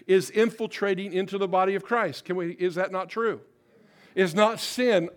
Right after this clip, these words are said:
ultimately infiltrating itself within this church and the churches of America? Are we not holding the ground of righteousness and purity that God just began to speak about even prophetically this morning? And so it's even happening in our day.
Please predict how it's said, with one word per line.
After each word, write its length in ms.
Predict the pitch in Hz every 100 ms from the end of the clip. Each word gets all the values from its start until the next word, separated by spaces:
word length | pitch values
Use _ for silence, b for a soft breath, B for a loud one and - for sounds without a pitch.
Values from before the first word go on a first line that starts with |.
| _ -
ultimately 760 | 208 240 233 226 208 180 160 B B -
infiltrating 680 | 226 240 226 - 214 190 190
itself 520 | 185 - 226 208 202
within 320 | 175 196 185
this 160 | 190 214
church 420 | - 233 233 226
and 140 | 202
the 80 | 190
churches 460 | 180 214 214 214 196
of 140 | 185
America? 520 | 190 214 233 - 131 B B B
Are 180 | 202 220
we 140 | 208
not 280 | 196 208 233
holding 440 | - 208 220 220 208
the 80 | 175
ground 460 | 180 202 220 214
of 140 | 185 160
righteousness 680 | 202 233 - 202 - 190
and 140 | 202 185
purity 420 | 226 233 202 190 B B
that 180 | 202 190
God 280 | 165 208 202
just 240 | 208 -
began 280 | 190 190 208
to 80 | 196
speak 320 | - 220 208
about 300 | 202 190 190
even 200 | 196 202
prophetically 640 | 185 190 220 214 208 214
this 220 | 196 -
morning? 340 | 202 233 208 110 _ b b b b b b
And 120 | 170 175
so 200 | 208 196
it's 200 | 208 -
even 260 | - 233 247
happening 540 | 160 208 214 214 208
in 100 | 196
our 160 | 190 190
day. 380 | 175 175 123